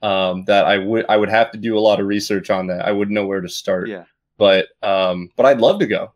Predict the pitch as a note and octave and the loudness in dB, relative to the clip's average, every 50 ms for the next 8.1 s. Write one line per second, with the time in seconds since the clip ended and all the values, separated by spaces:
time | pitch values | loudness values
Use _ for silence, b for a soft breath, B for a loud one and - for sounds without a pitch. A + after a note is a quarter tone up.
0 | _ - G#2 G2 B2 C#3 G2 F#2 - F2+ F#2+ F#2+ G2 G2 F#2+ F#2+ - _ _ - | _ -4 0 2 2 2 0 -2 -6 -6 -4 -4 -4 -4 -6 -8 -10 _ _ -12
1 | - G2 F2+ _ _ _ _ _ _ - - G2+ G#2 A2 A2+ A2 G2+ G#2+ G#2+ G#2+ | -10 -10 -10 _ _ _ _ _ _ -10 -8 -6 -4 0 0 0 0 2 0 0
2 | G#2 G#2 G#2 G#2+ - A#2+ G#2+ G2+ F#2+ G#2 G#2+ G#2+ G#2+ B2+ A2+ G2+ - - G2 F#2 | 2 2 0 0 0 -2 -6 -4 -2 -2 -2 -2 -4 -6 -8 -8 -8 -8 -6 -2
3 | G2 G2+ G#2 - - - A2 G#2+ G#2+ G2+ - - - - _ _ _ _ _ _ | -2 -2 -2 -4 -4 -4 -2 -2 -2 -4 -6 -8 -12 -14 _ _ _ _ _ _
4 | _ _ - G#2 G2 G2 G2 G2 A2 A2 A2 G#2+ G#2 - - - G#2+ G2 F#2 F#2+ | _ _ -2 0 0 0 0 0 2 4 4 4 4 2 -4 -6 -4 -2 0 -2
5 | G#2+ B2 - G#2+ G2 F#2+ F#2+ F#2+ - - G2 G2 F#2+ F#2 F2+ F#2+ G#2+ C3 D3+ - | -2 -2 -4 -6 -4 -4 -4 -6 -6 -6 -4 -4 -4 -4 -2 -2 -2 -2 -2 -4
6 | _ - G#2 A2 C#3 F3 F3 F3+ - B2+ - - G#2+ C3 - - _ _ _ _ | _ -2 -2 0 0 -2 -4 -4 -10 -10 -4 0 0 0 0 -2 _ _ _ _
7 | _ _ _ _ _ _ - G#2 G2 G2 G2+ A2 A#2+ - - - G2+ F#2+ F#2+ F#2 | _ _ _ _ _ _ -8 -4 -2 0 0 0 -2 -6 -4 0 2 2 4 2
8 | F2+ | 2